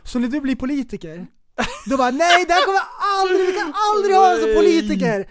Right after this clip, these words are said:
Speaker 1: Han går ut och startar bilen på morgonen, man ska ha motorvärmare."
Speaker 2: Ja. Han går ut med
Speaker 1: Vilken
Speaker 2: varje flis.
Speaker 1: miljöbov.
Speaker 2: Han har obegränsad makt bara.
Speaker 1: Ja.
Speaker 2: Bam.
Speaker 1: Mm.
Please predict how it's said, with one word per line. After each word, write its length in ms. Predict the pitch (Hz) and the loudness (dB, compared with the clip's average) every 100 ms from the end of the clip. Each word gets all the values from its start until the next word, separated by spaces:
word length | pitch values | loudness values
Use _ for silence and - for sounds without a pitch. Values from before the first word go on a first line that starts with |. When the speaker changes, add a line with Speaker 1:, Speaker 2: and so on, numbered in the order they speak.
| _ | _
Speaker 1:
Han 220 | - 320 | -6 -4
går 140 | 311 349 | -2 0
ut 240 | 349 320 | -2 -2
och 80 | 285 | -6
startar 260 | - 285 277 | -4 -4 -4
bilen 400 | 311 320 294 277 | -2 -2 -2 -4
på 80 | |
morgonen, 460 | 262 277 277 269 247 | -2 0 0 -2 -4
man 100 | 247 | -6
ska 120 | 277 | -4
ha 40 | 262 | -4
motorvärmare." 880 | 277 269 277 277 262 196 165 151 - - | -4 -6 -6 -4 -4 -4 -8 -14 -10 -2
Speaker 2:
Ja. 340 | 170 160 151 - _ _ _ _ _ | 2 2 0 -8 _ _ _ _ _
Han 220 | 180 196 | -8 -2
går 140 | 190 196 | 2 2
ut 60 | 190 165 | 2 2
med 60 | |
Speaker 1:
Vilken 120 | 180 185 | 2 4
Speaker 2:
varje 260 | 180 - 294 285 277 | 2 2 2 2 2
flis. 120 | 294 | 2
Speaker 1:
miljöbov. 440 | 277 220 185 185 - _ - - - | 0 0 -2 -6 -14 _ -20 -20 -10
Speaker 2:
Han 120 | 180 196 | -8 -2
har 40 | |
obegränsad 640 | 214 185 196 196 180 180 | 0 2 0 0 -2 -2
makt 360 | 196 - - - | -4 -4 -8 -16
bara. 180 | - 185 | -14 -12
Speaker 1:
Ja. 160 | 180 185 | -6 -4
Speaker 2:
Bam. 380 | 165 113 95 - _ _ - | -4 -8 -18 -20 _ _ -16
Speaker 1:
Mm. 240 | 180 180 | -12 -12